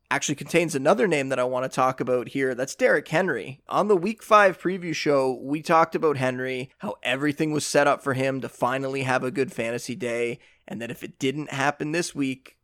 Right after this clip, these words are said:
we needed to reconsider whether we even wanted to roster him at this point. He had eleven rushes, fifty-six yards. It's a nice five point one yard average.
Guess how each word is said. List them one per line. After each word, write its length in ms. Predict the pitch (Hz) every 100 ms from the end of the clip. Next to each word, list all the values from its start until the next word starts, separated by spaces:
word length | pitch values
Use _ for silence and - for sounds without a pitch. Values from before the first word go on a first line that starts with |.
| -
we 120 | 117
needed 260 | 117 120 -
to 120 | 139
reconsider 680 | 127 - 143 - 156 147 135
whether 440 | 131 139 143 135
we 280 | 131 - 135
even 200 | 147 147
wanted 180 | 151 143
to 80 |
roster 500 | 117 120 - - -
him 200 | 110 113
at 120 | 113 -
this 160 | 123
point. 360 | - 123 127 - -
He 80 |
had 120 | 147 175
eleven 380 | 190 202 208
rushes, 520 | 185 180 - 185 180 -
fifty-six 760 | - 165 170 165 - 175 -
yards. 520 | 160 156 160 160 - -
It's 200 | 113 -
a 80 | 123
nice 380 | 131 151 156
five 320 | - 147 147 -
point 280 | 151 147
one 260 | - 131 135
yard 320 | 120 131 139
average. 640 | - 117 123 127 127 -